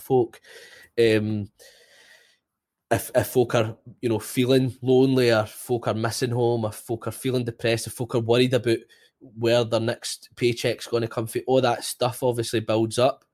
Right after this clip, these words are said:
Um, there's, like, Music Ma-, uh, Music Minds Matter, uh, are an organisation that are kinda tailored to folk in the music industry that may have the worries and anxieties.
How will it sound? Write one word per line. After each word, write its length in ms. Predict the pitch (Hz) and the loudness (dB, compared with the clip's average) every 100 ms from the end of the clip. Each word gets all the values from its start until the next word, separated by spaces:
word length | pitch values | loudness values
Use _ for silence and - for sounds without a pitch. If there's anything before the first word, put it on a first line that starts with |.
| _ - - - _ 107 | _ -20 -20 -20 _ -2
Um, 420 | 107 104 104 104 - _ _ _ | 0 0 -2 -8 -12 _ _ _
there's, 320 | 113 110 - | -2 -2 -4
like, 220 | 110 107 - _ 135 | -4 -4 -6 _ -4
Music 280 | 131 123 | -2 0
Ma-, 220 | 117 110 110 | 0 -2 4
uh, 260 | 131 123 117 113 _ - - - | 6 6 4 0 _ -20 -14 0
Music 280 | 143 127 117 | 0 2 2
Minds 340 | 120 117 - | 0 0 -2
Matter, 540 | 117 113 120 107 120 - _ _ _ _ | 0 0 0 0 -2 -6 _ _ _ _
uh, 280 | 113 113 113 107 | 0 2 2 0
are 100 | 117 | -2
an 100 | 117 | 0
organisation 760 | 110 110 117 113 117 113 120 113 | -2 -2 -2 0 -2 -2 -4 -4
that 100 | - | -6
are 60 | |
kinda 260 | 110 120 113 | -4 -2 -2
tailored 500 | 110 113 110 117 117 | 0 -2 0 -2 -2
to 120 | - | -6
folk 360 | 110 - 120 - | -4 -4 -4 -2
in 60 | 113 | -2
the 60 | |
music 320 | 113 110 113 | 0 -2 -2
industry 400 | 117 110 113 - | -4 -4 -4 -2
that 120 | 107 107 | -4 -2
may 180 | 110 | -2
have 260 | 107 104 104 | 0 0 -2
the 320 | 107 110 104 - _ _ _ _ _ _ _ _ - | 0 0 0 -6 _ _ _ _ _ _ _ _ -2
worries 540 | 110 107 113 113 - - | 2 4 2 0 -8 -2
and 100 | 107 | 0
anxieties. 800 | 107 107 107 113 117 113 - | 0 2 2 2 0 -4 -6